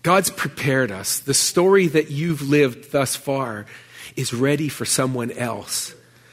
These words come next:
It's gonna resonate with someone else. It will lead them to faith. Um, I, um, my profession is, I'm a pastor, but I also,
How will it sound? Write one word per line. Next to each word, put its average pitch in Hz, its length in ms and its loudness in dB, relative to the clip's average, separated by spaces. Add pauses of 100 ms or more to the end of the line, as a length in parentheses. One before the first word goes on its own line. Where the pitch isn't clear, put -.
(160)
It's - 140 -8
gonna 143 240 2
resonate 131 800 0
with 117 200 -6
someone 120 420 -2
else. 101 560 -10 (920)
It 139 120 -2
will 139 160 0
lead 139 420 0
them 113 440 0 (880)
to 120 120 -2
faith. - 600 -2 (760)
Um, 131 440 -2 (920)
I, 156 340 6
um, 131 420 2 (880)
my 165 280 4
profession 160 680 2
is, 135 400 2
I'm 135 140 0
a 117 40 -4
pastor, 127 680 -4 (500)
but 139 120 2
I 131 140 4
also, 143 720 2